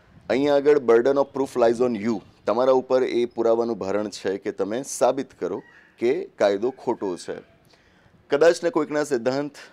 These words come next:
યોગ્ય ન લાગે. સામાન્ય રીતે આપણી જે જનમાનસિકતા છે આવી છે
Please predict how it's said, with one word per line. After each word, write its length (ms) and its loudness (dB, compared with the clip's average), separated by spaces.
યોગ્ય 280 0
ન 80 0
લાગે. 380 -2
સામાન્ય 380 -2
રીતે 220 -4
આપણી 520 -4
જે 380 -8
જનમાનસિકતા 720 -4
છે 140 -6
આવી 220 -4
છે 160 -14